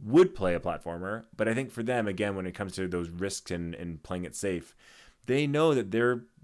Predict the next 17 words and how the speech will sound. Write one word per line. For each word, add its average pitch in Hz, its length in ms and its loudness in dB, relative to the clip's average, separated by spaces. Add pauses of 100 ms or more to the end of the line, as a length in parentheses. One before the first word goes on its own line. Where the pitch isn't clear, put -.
they're 113 260 0
people 123 300 -4
that 92 160 -4
buy 101 160 0
the 101 60 -2
PlayStation 101 380 -6
five 101 280 -2
are 104 120 -2
buying 98 280 -4
for 92 140 -8
certain 113 400 -6
games. 85 280 -6
They're 82 60 -14
buying 82 200 -8
for 73 60 -14
sports 139 380 -4
games, 131 380 -4